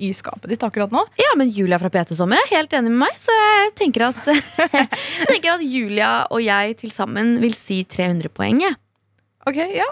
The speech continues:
Speaker 1: greit.
Speaker 2: Men, eh,
Speaker 1: A
Speaker 2: det
Speaker 1: win is
Speaker 2: er
Speaker 1: a
Speaker 2: jo
Speaker 1: win.
Speaker 2: ikke det som betyr noe. Det som faktisk betyr noe, er du som hører på, og hva tror du, eh, stillinga er mellom kortsokker og, eh, ikke?
Speaker 1: Uff, det er litt vanskelig, altså. Jeg føler, altså,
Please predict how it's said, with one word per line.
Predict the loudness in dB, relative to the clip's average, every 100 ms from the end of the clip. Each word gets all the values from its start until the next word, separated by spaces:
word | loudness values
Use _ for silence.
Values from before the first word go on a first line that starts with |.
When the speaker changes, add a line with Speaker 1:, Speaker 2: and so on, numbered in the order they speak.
| -8 -10
Speaker 1:
greit. | -4 -4 -6 -14 -8 0
Speaker 2:
Men, | 0 0 0
eh, | 0 2 0
Speaker 1:
A |
Speaker 2:
det | 2
Speaker 1:
win | 2
is | 4
Speaker 2:
er | 4
Speaker 1:
a |
Speaker 2:
jo | 2
Speaker 1:
win. | 0
Speaker 2:
ikke | 2
det | 0 0
som | -2
betyr | -4 -4 -2 0
noe. | 0 0
Det | -2
som | -2
faktisk | -4 -6 -4
betyr | -6 -2 0
noe, | 2 0
er | 0 0 0 -4 -20 _ -4
du | 0 0
som | 0 0 -2 -4 -8 -4
hører | 0 0 -2
på, | -2 0 0
og | -2 -2
hva | 0 0 -2
tror | -8 -4 -4 -2 0
du, | 0 0 _ _ _ -4
eh, | 0 0 -2
stillinga | -4 -2 0 2 0 0
er | 0 0 0
mellom | 0 -2 -2 -2
kortsokker | -2 -6 -6 -2 -2 -2
og, | -4 -2 -2 -4 -4
eh, | -2 -2
ikke? | -6 -8 -10 -10 _ _ -18
Speaker 1:
Uff, | -18 -18 -20 _
det | -8
er | -6 -8
litt | -8
vanskelig, | -6 -6 -6 -14 -8
altså. | -4 -4 -4 _ _ _ _ _
Jeg | -6
føler, | -2 0 0 -2
altså, | -4 -2 -2